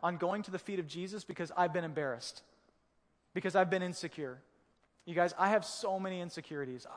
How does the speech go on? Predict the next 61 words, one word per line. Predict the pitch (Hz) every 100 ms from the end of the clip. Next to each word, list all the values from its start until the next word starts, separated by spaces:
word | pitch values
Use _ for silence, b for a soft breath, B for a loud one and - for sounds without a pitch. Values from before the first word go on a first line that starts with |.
| -
I | 190
come, | 240 214 196 B
I | 180
come | 185 226
up | 214
here | 202
every | 202 185 208
single | 220 196 175
week | 170 175
to | 160
teach | 185 180
you | 202
guys, | 196 190 196 -
and | 175 160
I'm | 165
insecure. | 156 165 180 165 - _ _ _ -
There, | 180 190
there's | 185 175
this | 185 -
part | 185 175
of | 185
me | 185
that's, | 170 160 -
that's | 160 -
afraid | - - 156 190
of | 165
what | 143 165
you're | 160
gonna | 165 151
think. | - 175 190
There's | 160
a | 143
part | - 165
of | 165
me | 175
that | 160 160 B B
is | 160
just | 156 -
so | 185
afraid | 160 - 160 185
I'm |
gonna | 165
screw | 147 - - 156 175
this | 170 -
thing | 180 170 151
up. | 175 220 - b b b b b -
And | 208 185
so | 208 185
I | 202
get | 214 226
insecure | 233 202 - 202 190 220
about | 160 160 160
a |
lot | 156 226
of | 220
stuff, | - 147 - B 190
but |
that | 196 202
insecurity | 190 - - 226 254 185
can | - 175
result | 160 139 175 214 156